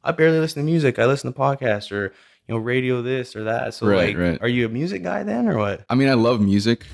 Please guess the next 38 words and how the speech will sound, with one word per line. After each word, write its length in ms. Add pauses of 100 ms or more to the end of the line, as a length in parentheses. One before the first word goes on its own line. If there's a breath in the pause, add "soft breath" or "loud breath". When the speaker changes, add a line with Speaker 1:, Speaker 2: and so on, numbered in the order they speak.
(160)
Speaker 2:
I 60
kind 200
of 220 (140)
started 280
getting 140
into 180
music 380
when 80
I 80
was, 100
like, 140
in 80
middle 160
school 260
and 80
high 140
school 220
and 120
stuff. 440
Speaker 1:
Oh, 120
no 140
Speaker 2:
I 40
was 100
Speaker 1:
way. 80
Speaker 2:
in 40
band. 380 (260)
I 60
played 220
drums. 500 (240)
Speaker 1:
Nice. 220
Speaker 2:
And 80
so 220
I, 60
I 40
love 340
music. 640
And 140
so, 580